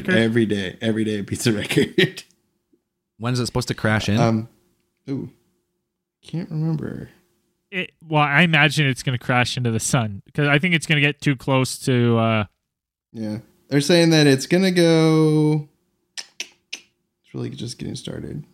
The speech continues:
Speaker 2: Um, there's another object that they guys have built that's called the, um, the Helios two probe, and that one I think is actually gonna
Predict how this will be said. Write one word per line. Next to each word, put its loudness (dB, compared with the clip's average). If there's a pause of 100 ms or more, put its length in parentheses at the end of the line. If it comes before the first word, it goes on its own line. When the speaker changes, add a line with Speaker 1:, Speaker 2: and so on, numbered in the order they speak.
Speaker 2:
Um, -2
there's 8
another 6
object 2
that -6
they -2
guys -2
have -10
built -4
that's -10
called -10
the, -4
um, -8 (640)
the -14
Helios 0
two 0
probe, 2 (640)
and -2 (320)
that -2
one 0
I 0
think -6
is -4
actually -6
gonna -8